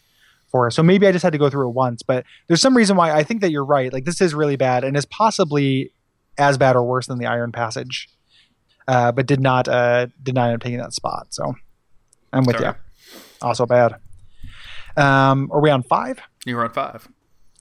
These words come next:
Speaker 1: Uh, my number five is, five is the Profaned Capital,
Speaker 2: <laughs>
Speaker 1: uh, from Dark Souls three, uh, which is,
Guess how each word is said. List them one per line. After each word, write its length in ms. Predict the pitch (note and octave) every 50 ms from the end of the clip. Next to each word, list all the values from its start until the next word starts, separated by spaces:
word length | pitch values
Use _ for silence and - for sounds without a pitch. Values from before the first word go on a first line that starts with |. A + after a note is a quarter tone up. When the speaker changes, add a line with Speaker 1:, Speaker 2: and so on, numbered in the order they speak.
| _ -
Speaker 1:
Uh, 140 | C3 C3 B2+
my 160 | C3 C#3+ E3
number 180 | F3 F3 F3 E3+
five 280 | - E3+ F3 F3 D#3+
is, 180 | C#3+ C3 B2+ B2+ -
five 260 | - D#3 E3 E3+ D3+
is 120 | C3+ A#2 -
the 120 | B2+ A#2+
Profaned 480 | - - B2 A2+ - E3 G#3 A3 F#3+ -
Capital, 480 | C#3+ C#3 C#3 - A#2 G2+ - - - _ _ _ _ _ - -
Speaker 2:
<laughs> 580 | - E3+ - - F#3+ F3 E3+ - - F3+ - -
Speaker 1:
uh, 260 | B2 B2 A#2+ A#2+ A#2
from 160 | - C3 B2+
Dark 180 | B2+ C3+ C3+ -
Souls 260 | - D3 C#3 C3 -
three, 380 | - C3 C3 C3+ B2 A#2 G#2+ - - _ _ _ -
uh, 280 | B2 B2 B2 B2 B2 B2
which 440 | C3 C3 C#3 C3+ - - - - - -
is, 420 | D3+ D3 C#3+ C#3 C#3 C#3 B2+